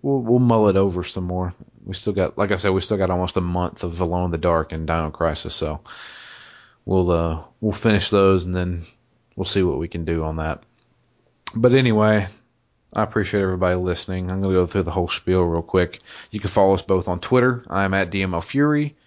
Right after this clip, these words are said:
and Matt is at R E M G S. Uh,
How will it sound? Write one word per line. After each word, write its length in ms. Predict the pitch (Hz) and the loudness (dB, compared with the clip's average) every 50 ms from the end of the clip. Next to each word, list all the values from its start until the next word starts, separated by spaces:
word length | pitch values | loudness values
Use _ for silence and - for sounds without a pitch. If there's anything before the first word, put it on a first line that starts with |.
| _ _ _ _ _ _ _ _ _ _ - | _ _ _ _ _ _ _ _ _ _ -8
and 240 | 90 87 87 85 85 | -6 -4 -4 -4 -2
Matt 160 | 85 85 82 | -2 -2 -2
is 160 | 82 80 - - | -2 -4 -6 -4
at 200 | 85 85 80 - - | -2 -2 -2 -2 -2
R 160 | - 78 80 | -4 -4 -2
E 120 | 80 80 85 | -2 -4 -6
M 100 | 85 82 | -6 -6
G 180 | 78 85 85 92 | -4 -2 0 0
S. 380 | 101 92 - - - - - - _ _ _ _ _ _ _ _ _ _ _ _ _ _ _ _ _ - | 0 0 0 -2 -2 -4 -6 -8 _ _ _ _ _ _ _ _ _ _ _ _ _ _ _ _ _ -20
Uh, 300 | - - - 50 50 50 | -14 -10 -8 -6 -6 -6